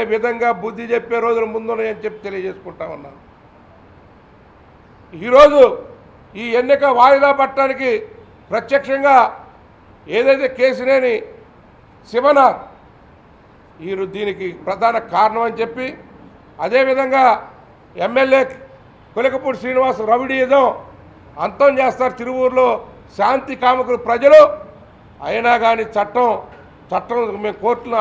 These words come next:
ఆశ్రయిస్తాం, న్యాయస్థానాల ద్వారా వీళ్ళకి తగిన పనిష్మెంట్ని ఇప్పించేందుకు న్యాయ పోరాటం చేస్తాం. తప్పనిసరిగా మీరు అనుకుంటున్నారు ఇప్పుడు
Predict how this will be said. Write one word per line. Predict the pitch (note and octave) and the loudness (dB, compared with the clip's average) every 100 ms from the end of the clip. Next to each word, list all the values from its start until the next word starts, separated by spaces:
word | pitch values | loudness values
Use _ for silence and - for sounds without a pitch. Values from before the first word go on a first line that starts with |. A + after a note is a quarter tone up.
| A3+ | 0
ఆశ్రయిస్తాం, | A3 A#3+ A#3 C#4 C#4 C#4+ - - - | 0 -4 -2 2 2 2 -8 -20 -8
న్యాయస్థానాల | D3+ A3+ G3+ A#3+ A#3+ A#3 G#3 | -2 -2 -2 -4 -2 -2 2
ద్వారా | A3+ A#3+ G#3+ - - - - | 4 6 4 2 -10 -18 -8
వీళ్ళకి | A3 G3+ G3+ | -6 -4 -4
తగిన | G#3+ G#3+ G#3+ | -4 -2 -4
పనిష్మెంట్ని | A3+ G3 A#3+ A#3 A3+ A3 G3 - - - - D#3 D#3+ | -4 -6 -6 -6 -6 -4 -4 -10 -20 -20 -20 -10 -8
ఇప్పించేందుకు | F3 B3+ C4+ C4+ C4+ A#3+ G#3+ A3 G3+ - - E3+ | -8 -8 -6 0 0 0 -4 -4 -6 -10 -14 -2
న్యాయ | G#3 C4+ B3+ | 0 0 2
పోరాటం | A#3+ A#3 A3+ A3 G3+ | 2 2 0 -2 0
చేస్తాం. | G#3+ G#3+ A#3 G#3 E3+ - - - - | -2 2 2 4 0 -12 -20 -20 -6
తప్పనిసరిగా | F#3+ - B3 A#3+ A#3+ B3+ D#4 C#4+ - - - - - - - | -6 -2 -2 0 0 4 6 6 2 -12 -20 -20 -20 -20 -16
మీరు | E3 E3 | -6 -6
అనుకుంటున్నారు | F3+ F3+ F#3+ E3 D3+ C3 - - - - - - - - - - - - | -6 -8 -12 -12 -12 -12 -14 -20 -20 -20 -20 -20 -20 -20 -20 -20 -20 -20
ఇప్పుడు | D3 G3+ | -18 -8